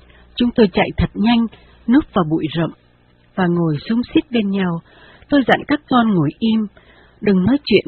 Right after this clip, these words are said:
kẻo bộ đội Việt Cộng nghe được thì bị bắt. Y như rằng chỉ độ mười phút sau, họ trở lại. Ở trong bụi rậm, tôi nghe tiếng họ nói chuyện với chị Năm. Chúng tôi sợ đến muốn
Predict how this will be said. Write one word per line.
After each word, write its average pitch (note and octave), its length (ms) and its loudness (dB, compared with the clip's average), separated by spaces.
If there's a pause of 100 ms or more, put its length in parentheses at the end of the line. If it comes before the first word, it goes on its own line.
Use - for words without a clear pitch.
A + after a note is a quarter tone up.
(120)
kẻo E3 200 0
bộ E3 100 2
đội D#3+ 220 0
Việt D#3+ 120 -2 (140)
Cộng D#3+ 140 -2 (220)
nghe A3 220 0
được F3 240 -2 (140)
thì D#3+ 120 -4 (240)
bị E3+ 80 -2 (100)
bắt. A3+ 140 -8 (920)
Y A#3+ 100 -2
như A#3 160 0 (140)
rằng D#3+ 180 -2 (400)
chỉ F3+ 200 -2
độ E3 180 2
mười F3 260 2 (120)
phút C#4+ 100 0 (120)
sau, F3 280 -2 (840)
họ F3+ 320 2
trở F3 140 -4
lại. E3+ 300 -4 (880)
Ở F#3 220 0
trong C4 240 -2
bụi F#3+ 200 4
rậm, F3 160 0 (380)
tôi A3+ 120 4
nghe G#3 200 2 (120)
tiếng A3+ 300 2
họ F#3+ 140 2
nói A3 220 0
chuyện - 300 0
với A3+ 120 -2
chị - 160 -12
Năm. E3+ 300 -2 (640)
Chúng B3 220 2
tôi G3+ 180 2 (120)
sợ F#3 240 2
đến G#3+ 260 2
muốn D#4+ 140 4